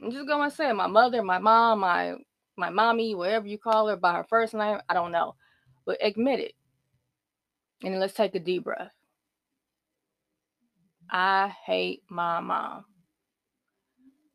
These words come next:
And breathe that out. So with that being said, before I go into that part, let's start from the beginning.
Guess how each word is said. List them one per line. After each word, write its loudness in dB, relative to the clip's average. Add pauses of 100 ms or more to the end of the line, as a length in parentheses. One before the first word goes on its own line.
(2000)
And -14
breathe 0
that 4
out. 4 (1400)
So -2
with -2
that 8
being 0
said, -6 (1000)
before -2
I 4
go 0
into -8
that 4
part, -8 (440)
let's -6
start 4
from -6
the -10
beginning. -12